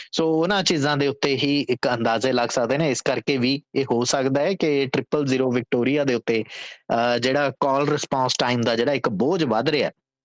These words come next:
ਉਸ ਦਾ ਅਸਰ ਦੇਖਣ ਨੂੰ ਮਿਲ ਰਿਹਾ ਹੋਵੇ। ਉਂਝ ਕੰਮ ਦਾ ਬੋਝ ਇੰਨਾ ਜ਼ਿਆਦਾ ਵੱਧ ਰਿਹਾ ਹੈ ਕਿ, ਅਹ, ਜਿਹੜੀ community and public sector union ਹੈ,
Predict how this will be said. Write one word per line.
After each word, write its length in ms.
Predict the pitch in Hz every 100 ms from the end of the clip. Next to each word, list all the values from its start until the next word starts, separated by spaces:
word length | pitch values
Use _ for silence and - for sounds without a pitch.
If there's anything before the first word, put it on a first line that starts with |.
| _ _ _ _ _ _ _ -
ਉਸ 200 | 135 123
ਦਾ 140 | 147
ਅਸਰ 220 | 120 143 113
ਦੇਖਣ 300 | 113 - 110
ਨੂੰ 140 | 110
ਮਿਲ 140 | 98
ਰਿਹਾ 180 | 90 117
ਹੋਵੇ। 240 | 101 80 - _ - - - - - _
ਉਂਝ 160 | 147 160
ਕੰਮ 340 | 175 147 156
ਦਾ 120 | 175 170
ਬੋਝ 280 | 170 190
ਇੰਨਾ 320 | 180 139 156 156
ਜ਼ਿਆਦਾ 320 | 156 147 151
ਵੱਧ 260 | 139 143
ਰਿਹਾ 260 | 170 165 156
ਹੈ 260 | 160 160 175
ਕਿ, 640 | 147 147 147 151 156 156 _ -
ਅਹ, 220 | 127 127
ਜਿਹੜੀ 280 | 123 139 151 156
community 540 | 135 135 143 160 156 143
and 60 |
public 520 | 139 127 123 139 -
sector 480 | 131 - 135 110 117
union 320 | 139 180 151
ਹੈ, 140 | 113